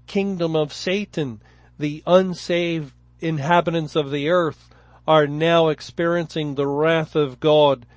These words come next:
as he has shut the door upon them. It's a very grievous judgment of God,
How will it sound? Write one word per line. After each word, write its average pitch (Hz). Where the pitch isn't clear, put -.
as 143
he 147
has 147
shut -
the 160
door 156
upon 165
them. 135
It's 214
a 208
very 190
grievous 156
judgment 143
of 127
God, 135